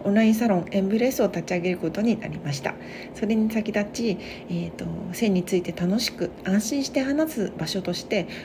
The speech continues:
お話し会とかね、女子会、また個人でも私、純カーと話す機会を作っています。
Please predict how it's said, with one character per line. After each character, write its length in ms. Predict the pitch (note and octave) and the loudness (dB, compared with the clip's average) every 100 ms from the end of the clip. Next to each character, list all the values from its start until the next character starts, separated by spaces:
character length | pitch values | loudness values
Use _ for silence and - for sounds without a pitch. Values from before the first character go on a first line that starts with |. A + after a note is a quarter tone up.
| - | -4
お 60 | F#3+ | 2
話 240 | A3 A#3 | 2 2
し 60 | - | -2
会 160 | B3 | -4
と 120 | B3 | -4
か 120 | A#3+ F3+ | -2 2
ね、 200 | G3 G3 | 0 0
女 120 | F3 | -6
子 140 | D#3+ - | -6 -2
会、 240 | G3 G3 - - - | 0 0 -4 -14 -8
ま 80 | F#3+ | -4
た 120 | F#3 | -4
個 160 | F3+ B3 | -2 -2
人 200 | D4 B3+ | 0 0
で 100 | F#3+ | 2
も 360 | F3+ G#3 F#3 - - - | 4 4 4 0 -10 -10
私、 300 | F#3 F3 - | -6 -4 -4
純 200 | A3 B3 | -2 -2
カ 140 | - | -2
ー 60 | C4 | -2
と 100 | G3+ | -2
話 260 | G3 G#3 G#3 | 0 0 -2
す 80 | |
機 100 | - | -6
会 240 | - F3 G#3 | -4 0 2
を 140 | B3 | 0
作 200 | - F3 | -2 -6
っ 20 | |
て 300 | E3+ - E3+ - | -4 -4 -4 -4
い 60 | |
ま 200 | E3+ E3+ | -4 -2
す。 160 | F#3 | -2